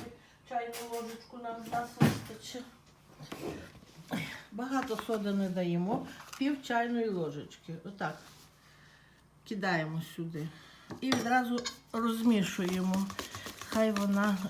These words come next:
з, з кефіром вступає в реакцію. І заодне ми дамо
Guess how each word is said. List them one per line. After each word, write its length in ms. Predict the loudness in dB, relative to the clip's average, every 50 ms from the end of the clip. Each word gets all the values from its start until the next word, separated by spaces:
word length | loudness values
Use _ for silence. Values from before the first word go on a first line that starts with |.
| -6 -6 -6 -4 -4 -2 -4
з, 260 | -4 -4 -6 -2 0 0 0 0 0 -4 -10 -12 -10 -10 -10 -12 -12 -14 -14 -14 -12 -14 -14 -14 -14 -18 -16 -16 -18 -14 -14 -14 -14 -14 -12 -12 -12 -12 -12 -14 -12 -8 -6 -4
з 60 | -4
кефіром 600 | 2 4 4 4 4 4 4 4 6 6 6 4 4 0 -4 -10 -10 -14 -16 -16 -16 -16 -16 -20 -20 4 6 6 6 6 -2 -10
вступає 580 | -10 -8 -4 -2 -2 0 0 0 2 2 2 2
в 60 | 2
реакцію. 580 | 0 0 0 0 -2 -4 -8 -8 -6 -6 -6 -6 -8 -16 -20 -20 -8 0
І 140 | 2 4 4
заодне 460 | 8 8 8 8 8 6 4 4 6
ми 160 | 6 4 4
дамо 480 | 4 4 4 4 6 6 4 4 2 -2